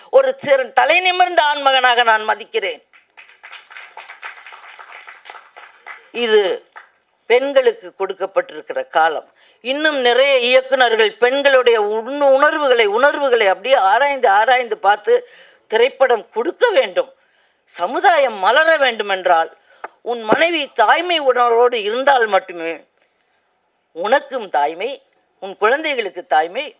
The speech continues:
எல்லாமே போற்றப்படுவாள் என்பது என்னுடைய வாழ்க்கை வழிமுறையும், என்னுடைய எதிர்கால, இருக்கிற எதிர்காலத்துக்குள் நான் செய்தியை சொல்லக்கூடியதும்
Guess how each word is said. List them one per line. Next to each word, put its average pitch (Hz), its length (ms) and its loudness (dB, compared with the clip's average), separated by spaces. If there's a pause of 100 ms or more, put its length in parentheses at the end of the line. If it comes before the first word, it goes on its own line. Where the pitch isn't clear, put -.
(240)
எல்லாமே 427 460 -2
போற்றப்படுவாள் 254 800 0
என்பது 208 560 0 (340)
என்னுடைய 190 680 0 (1000)
வாழ்க்கை 220 420 0
வழிமுறையும், 269 760 2 (340)
என்னுடைய 185 520 0
எதிர்கால, 254 840 2 (380)
இருக்கிற 247 520 -2
எதிர்காலத்துக்குள் 277 840 0
நான் 262 200 0
செய்தியை 262 520 -2
சொல்லக்கூடியதும் 262 800 0